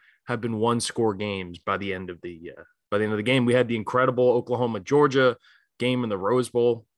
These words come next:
a few years back. That's probably the best of the semifinal games. But for whatever reason, we get to this point, we spend a month hyping up these games only for it to be let down. And,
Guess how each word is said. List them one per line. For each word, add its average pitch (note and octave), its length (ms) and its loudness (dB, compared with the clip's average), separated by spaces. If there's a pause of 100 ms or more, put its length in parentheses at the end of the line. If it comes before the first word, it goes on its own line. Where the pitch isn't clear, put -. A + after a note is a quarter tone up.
(140)
a - 40 -20
few A#2 160 -6
years A2+ 300 -2
back. A2 360 -2
That's G2 180 -8
probably G#2+ 480 -2
the F#2+ 120 -8
best G#2 540 -4
of A2 220 0
the A2 80 -6
semifinal A2+ 640 -4
games. A2+ 380 -4 (1000)
But C3 100 4
for C3 80 0
whatever A3+ 280 6
reason, A3+ 240 2
we D#3+ 60 4
get E3+ 180 2
to F3 100 0
this D3 160 -2
point, B2+ 480 0 (1000)
we C3+ 80 -2
spend D3 280 2
a - 20 4
month C#3 360 2
hyping B2 440 -4
up A2+ 160 -4 (840)
these A#2 200 -2
games G#2+ 600 -4 (640)
only D#3 320 2
for D#3+ 160 2
it C#3+ 80 -2
to C#3+ 80 -4
be B2+ 180 2
let C#3 240 2
down. G2+ 240 0
And, F#2+ 160 -8